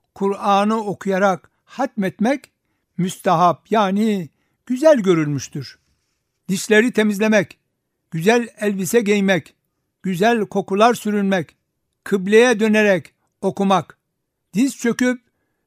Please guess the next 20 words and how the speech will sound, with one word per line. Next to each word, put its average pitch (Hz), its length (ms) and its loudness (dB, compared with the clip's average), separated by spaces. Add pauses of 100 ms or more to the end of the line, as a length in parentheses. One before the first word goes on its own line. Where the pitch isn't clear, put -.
(140)
hürmetli 214 600 0
bir 240 140 -2
şekilde 190 680 -2 (500)
okumak, 185 580 -2 (440)
gezerek 233 640 2 (540)
ve 190 80 0
esneyerek 247 880 0 (260)
veya 208 500 2
konuşarak 208 640 -2 (280)
okumamak 208 580 -2
lazımdır. 135 580 -4 (640)
Okuyan 262 560 0 (580)
ve 226 300 0
dinleyenin 254 520 2
sükût 254 420 -4
içerisinde 202 480 -4
olması 190 400 -2
gerekmektedir. 190 880 -4 (400)
Sahabe-i 180 480 0
kiram 220 520 0